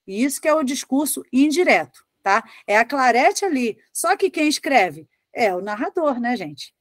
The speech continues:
É o narrador que tá fazendo essa digressão aí, como,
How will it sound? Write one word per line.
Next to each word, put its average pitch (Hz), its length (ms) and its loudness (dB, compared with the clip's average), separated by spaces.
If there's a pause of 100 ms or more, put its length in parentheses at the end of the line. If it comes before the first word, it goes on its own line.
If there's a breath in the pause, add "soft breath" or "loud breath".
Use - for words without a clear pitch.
(320)
É 175 80 -12
o 175 60 -12
narrador 196 460 -2
que - 80 -16
tá 277 100 -4
fazendo 247 500 -2
essa 277 220 -2
digressão 262 640 0
aí, 233 240 0 (320 loud breath)
como, 240 400 4